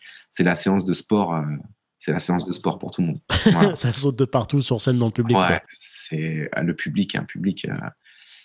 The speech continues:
Speaker 1: moi, je veux revivre ça, clairement.
Speaker 2: Ouais.
Speaker 1: Je, je veux re-, repartir là-dedans, même si mon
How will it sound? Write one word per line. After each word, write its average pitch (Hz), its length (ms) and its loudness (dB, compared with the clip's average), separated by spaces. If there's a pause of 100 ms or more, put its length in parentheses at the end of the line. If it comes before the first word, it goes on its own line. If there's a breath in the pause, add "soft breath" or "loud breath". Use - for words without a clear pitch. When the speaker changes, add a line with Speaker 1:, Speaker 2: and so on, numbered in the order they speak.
Speaker 1:
moi, 113 140 4
je 110 120 2
veux 104 120 2
revivre 104 400 2
ça, 85 140 -6
clairement. 101 420 0
Speaker 2:
Ouais. 101 260 -4
Speaker 1:
Je, 85 240 0
je 87 120 0
veux 92 140 0
re-, 98 260 2
repartir 101 500 0
là-dedans, 92 420 2
même 113 220 4
si - 160 -2
mon 113 100 6